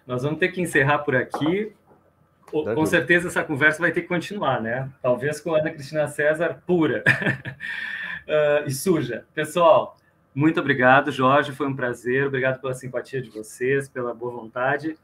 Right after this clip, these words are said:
Speaker 1: André, muito obrigado. Ah, queria dizer a todos que, ah, façam suas assi-, assinaturas, né? Temos agora assinaturas. Deem uma olhada nas playlists, tem bastante coisa aí sobre poesia, como falou o André. Deixem seus comentários também abaixo desse vídeo.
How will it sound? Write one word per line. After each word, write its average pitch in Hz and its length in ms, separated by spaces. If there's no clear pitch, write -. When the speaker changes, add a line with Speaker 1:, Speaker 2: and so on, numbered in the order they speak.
Speaker 1:
André, 135 320
muito 139 180
obrigado. 135 640
Ah, 135 640
queria 151 200
dizer 139 240
a 151 60
todos 160 380
que, 135 500
ah, 127 80
façam 147 320
suas 135 240
assi-, 123 300
assinaturas, 123 840
né? 123 140
Temos 123 480
agora 120 240
assinaturas. 147 600
Deem 151 180
uma 185 120
olhada 151 240
nas 135 180
playlists, 139 640
tem 127 160
bastante 143 400
coisa 127 300
aí 120 220
sobre 127 220
poesia, 117 460
como 120 160
falou 110 220
o - 20
André. 113 460
Deixem 139 260
seus 131 200
comentários 127 640
também 120 360
abaixo 117 280
desse - 220
vídeo. 156 400